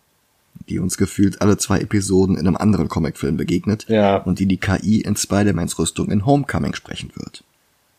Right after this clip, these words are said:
Speaker 1: Bettany hat all seine Dialogzeilen innerhalb von zwei Stunden aufgenommen, als Gefallen für Favreau, mit dem er zweitausendvier in der Sportkomödie Wimbledon gemeinsam vor der Kamera stand, und er wusste nicht mal, für welchen Film er das Ganze einsprach.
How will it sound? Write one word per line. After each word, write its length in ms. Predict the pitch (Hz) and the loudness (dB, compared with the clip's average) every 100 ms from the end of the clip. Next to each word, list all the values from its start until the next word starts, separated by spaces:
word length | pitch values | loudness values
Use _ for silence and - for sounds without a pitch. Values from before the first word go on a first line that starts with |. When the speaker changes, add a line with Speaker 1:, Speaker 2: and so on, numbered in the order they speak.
| _ _ | _ _
Speaker 1:
Bettany 420 | - 135 160 147 139 | -2 0 2 2 2
hat 160 | 131 | 2
all 160 | - 123 | 2 4
seine 220 | 117 117 | 4 4
Dialogzeilen 640 | 113 107 110 - 98 98 | 4 4 4 2 0 0
innerhalb 340 | 95 95 95 95 | 2 2 2 0
von 200 | 90 90 | -2 -2
zwei 440 | - 87 98 123 - | 0 2 2 0 -6
Stunden 520 | - - 107 - - | -4 2 2 0 -6
aufgenommen, 580 | 78 - 82 78 87 120 - - - | -4 -4 -4 0 0 -2 -10 -20 -10
als 200 | 87 - | -4 -2
Gefallen 440 | 101 - 107 113 123 | -2 0 2 2 2
für 160 | 101 | -2
Favreau, 420 | - 127 - 82 | 0 -2 0 2
mit 160 | 104 92 | 2 4
dem 120 | 101 | 2
er 80 | 87 | 2
zweitausendvier 800 | - 92 101 92 87 - 123 127 | 0 -2 0 0 -2 -2 0 0
in 100 | 101 | 0
der 100 | 92 | -2
Sportkomödie 760 | - 95 104 98 95 92 98 | -2 -2 0 0 2 2 2
Wimbledon 680 | 95 92 139 123 80 - 76 | 0 2 2 4 0 0 -4
gemeinsam 440 | 82 78 78 76 67 | -2 -2 -2 -4 -6
vor 140 | 80 | -4
der 100 | 76 | -4
Kamera 340 | 78 73 - | -4 -6 -6
stand, 380 | - 90 82 - _ - - - | -6 -4 -2 -4 _ -20 -18 -8
und 140 | - | -4
er 140 | 95 87 | -2 0
wusste 300 | 110 - 104 | 0 4 4
nicht 320 | 107 113 - | 4 2 0
mal, 160 | 101 | 0
für 180 | 95 98 | 2 2
welchen 260 | 95 95 101 | 2 2 -2
Film 280 | - 98 - | 2 2 2
er 80 | |
das 160 | 92 85 | 0 0
Ganze 340 | 90 - - | -2 -2 -4
einsprach. 760 | 85 90 - - - - - | -2 -2 -2 -4 -8 -8 -8